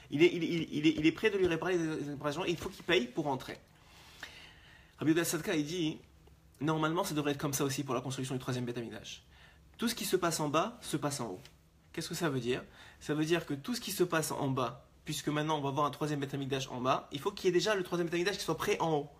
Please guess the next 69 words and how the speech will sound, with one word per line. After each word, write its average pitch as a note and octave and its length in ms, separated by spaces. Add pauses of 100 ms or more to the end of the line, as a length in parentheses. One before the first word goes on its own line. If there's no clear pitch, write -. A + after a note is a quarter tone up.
(200)
qui - 120
va C#3 100
descendre E3+ 360
en E3+ 80
bas. C3+ 300 (160)
Oui ? E3 180 (540)
Donc C3+ 120
le C3 60
principe, E3+ 320
il F3+ 80
faut F#3 100
qu'il F3 120
soit E3+ 140
créé G3 260
dans, E3+ 200
en D3 120
bas G3+ 280
et D#3+ 120
en D3 100
haut. B2+ 160 (680)
Mais E3+ 180
nous, B3+ 120
on A3+ 240
fait F3+ 160
pas B3 180
le - 100
travail D#3+ 380
nécessaire E3 520 (380)
loin C3 200
de C3+ 60
nous, F#3 240
mais, C#3 220
et C3 60
on, C3+ 80
j'espère D3+ 260
qu'on C#3+ 100
va C3+ 100
le C3+ 60
faire C#3 280
et C#3+ 40
qu'on C3+ 120
va C3 60
continuer C#3 280
à C3+ 40
le C3 80
faire C#3+ 160
et C3+ 60
que C3 60
ça - 80
va C3 120
se C#3 80
rapprocher, E3 400
que D#3+ 80
la C3+ 80
Géoula C#3 180
va C#3+ 120
revenir C#3+ 200
très, D3 160
très, C#3+ 100
très, C#3+ 140
très, C#3+ 200
très D3 100
vite. F3 200 (360)
Peut-être C#3 260
même D3 220
cette E3 240
année, E3 180
Bezrat C#3+ 240
Hashem. C3+ 240